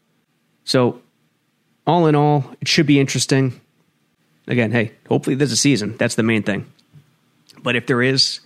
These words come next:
but if there is, Greg Williams will have an interesting, uh, defense on his hands because of McDougald. He's not a traditional strong safety.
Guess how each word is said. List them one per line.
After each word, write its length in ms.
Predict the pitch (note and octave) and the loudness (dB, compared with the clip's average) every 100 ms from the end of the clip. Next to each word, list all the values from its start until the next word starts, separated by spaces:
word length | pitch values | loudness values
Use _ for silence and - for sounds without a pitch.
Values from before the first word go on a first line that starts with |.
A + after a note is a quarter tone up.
| _ - - _ _ | _ -20 -20 _ _
but 80 | - | -4
if 120 | A#2+ | -2
there 160 | A#2 A#2 | 0 2
is, 320 | B2 B2+ - | 2 0 -4
Greg 280 | - A#2+ A#2 | -2 -2 0
Williams 460 | A#2 B2 A#2 A2 A2+ | 2 2 2 2 0
will 480 | A2+ A2 G#2+ G#2+ _ _ _ _ _ | 0 2 0 -2 _ _ _ _ _
have 200 | B2 A2+ | -4 -2
an 80 | A2 - | -4 -2
interesting, 880 | C#3+ D3+ D3+ - D3 C#3 C3+ A#2+ A2+ - - - _ _ _ _ _ _ _ _ _ _ _ | -2 -2 -4 0 2 2 2 0 -4 -14 -20 -20 _ _ _ _ _ _ _ _ _ _ _
uh, 500 | - A2 G#2+ G2+ F#2 - | -6 -4 -4 -4 -6 -6
defense 400 | C#3 C3+ C3 B2 | -6 -2 -2 0
on 100 | A2 | -2
his 120 | F#2+ - | -4 -6
hands 400 | C#2+ - - - | -8 -8 -8 -6
because 320 | A2+ A#2+ A2 | -4 0 0
of 60 | |
McDougald. 460 | G2+ - G2 - G2+ | -2 -4 -6 -6 -8
He's 180 | A2+ - | -8 -6
not 220 | A#2+ C3 | -4 -4
a 40 | |
traditional 640 | B2 C#3 C#3 A#2+ - B2+ A#2+ | -2 -4 -2 -2 0 0 -2
strong 280 | - A#2 A#2 | -2 -2 0
safety. 440 | A#2 A2 E2+ | -2 -2 -6